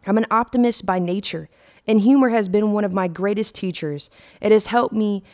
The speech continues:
deal with pain, loss, and lack of trust.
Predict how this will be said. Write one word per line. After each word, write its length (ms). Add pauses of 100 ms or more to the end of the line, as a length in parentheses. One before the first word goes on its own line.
(140)
deal 180
with 200
pain, 460 (200)
loss, 640
and 180
lack 240
of 100
trust. 520